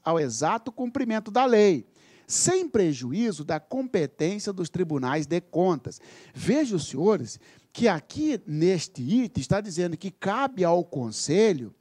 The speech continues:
zelar, pel-,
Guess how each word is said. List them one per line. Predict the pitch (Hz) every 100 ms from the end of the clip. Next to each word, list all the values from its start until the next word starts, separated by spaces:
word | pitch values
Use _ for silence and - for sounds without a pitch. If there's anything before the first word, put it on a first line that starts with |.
| _ - - - - - _ _ -
zelar, | 156 254 302 247 180 180 202 240 240 _ _ _
pel-, | - 294 349 339